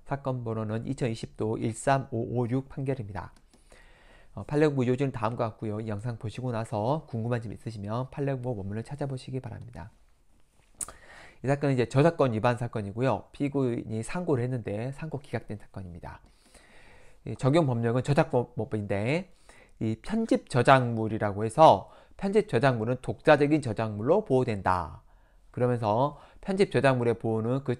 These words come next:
편집 저작물의 구성 부분이 되는 소재의 저작권 그 밖에 이 법에 따라 보호되는 권리에 영향을 미치지 않는다. 그러니까 편집을 하는 그런 것도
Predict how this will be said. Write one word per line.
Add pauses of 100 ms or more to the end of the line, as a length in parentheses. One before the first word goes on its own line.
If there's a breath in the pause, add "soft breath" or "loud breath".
편집
저작물의
구성
부분이
되는
소재의 (680 soft breath)
저작권
그
밖에
이
법에
따라
보호되는
권리에
영향을
미치지
않는다. (180 soft breath)
그러니까 (220 loud breath)
편집을
하는
그런
것도